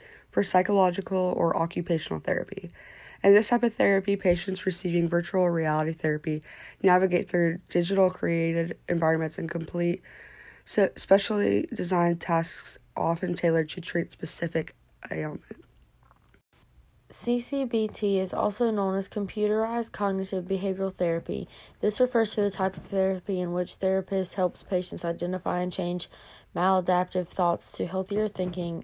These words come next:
Speaker 2: and adjust more easily to challenging situations they may possibly be in.
Speaker 1: In this type of therapy, the patients are put into specialized tasks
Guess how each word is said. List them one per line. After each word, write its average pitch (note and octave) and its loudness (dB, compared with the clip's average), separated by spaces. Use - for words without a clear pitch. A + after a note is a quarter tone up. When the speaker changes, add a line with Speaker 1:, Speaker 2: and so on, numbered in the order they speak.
Speaker 2:
and F3 -4
adjust F3+ -2
more F3+ -2
easily F3+ -4
to F3+ -12
challenging E3 -6
situations E3 -6
they D#3+ -4
may D#3 -4
possibly F3 -6
be D#3+ -8
in. D3 -12
Speaker 1:
In G#3+ -2
this G#3+ -4
type B3 -2
of A#3+ 2
therapy, G3 -4
the F#3+ -4
patients F#3+ -4
are F#3+ 0
put F#3+ -2
into F#3 -8
specialized E3+ -6
tasks - -4